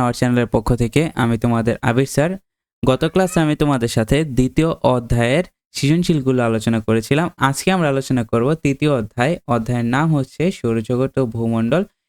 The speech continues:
এ অধ্যায়ে সৃজনশীল এবং বহু নির্বাচনী প্রশ্ন নিয়ে আলোচনা করব। এ অধ্যায়ের মধ্যে চারটি সৃজনশীল দেওয়া আছে। তোমরা যারা অধ্যায়টা পড়ছো, তারা অধ্যায়টার মধ্যে গেলে দেখতে পারবা, এখানে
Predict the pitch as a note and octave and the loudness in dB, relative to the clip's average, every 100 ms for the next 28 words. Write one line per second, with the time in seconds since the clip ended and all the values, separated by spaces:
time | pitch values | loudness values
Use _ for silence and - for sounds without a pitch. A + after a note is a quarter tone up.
0 | _ _ D#3+ F3+ D3 C#3 F#3 - A#2 B2 | _ _ 2 2 0 0 0 0 0 0
1 | B2 F3 E3 A2+ A#2 A#2+ A#2+ _ - B2 | 0 0 0 0 0 -2 -4 _ -4 0
2 | C#3+ D3 D3+ D#3 C#3+ A#2 A#2+ B2+ A#2+ A2+ | 2 2 2 0 0 -2 0 0 0 0
3 | A#2+ A2+ A#2+ B2 F3 - D#3+ F3 D#3+ D3+ | 0 0 0 0 0 2 2 2 0 0
4 | B2+ A#2+ A2 F3 F#3+ E3+ F3 F3+ C#3+ C#3+ | 0 0 0 0 0 -2 0 0 0 0
5 | C3 C3 A#2+ A2+ A2+ A2 - G3+ A3 _ | 2 0 0 0 0 0 0 -2 -4 _
6 | _ _ - D#3+ F3 C#3+ B2+ B2 C#3+ C#3 | _ _ -2 0 0 2 0 0 0 -2
7 | C3 C3+ B2 A#2+ A#2+ A#2 E3+ - B2 A#2+ | 0 0 -2 -2 -4 -2 -2 0 0 0
8 | B2 C3 C3 C3+ C#3 C3 C#3+ C#3+ D#3+ C#3+ | 0 -2 0 0 0 0 0 0 0 0
9 | B2 A#2 - A#2+ B2+ C#3 C#3 C3+ | 0 0 0 0 2 0 0 2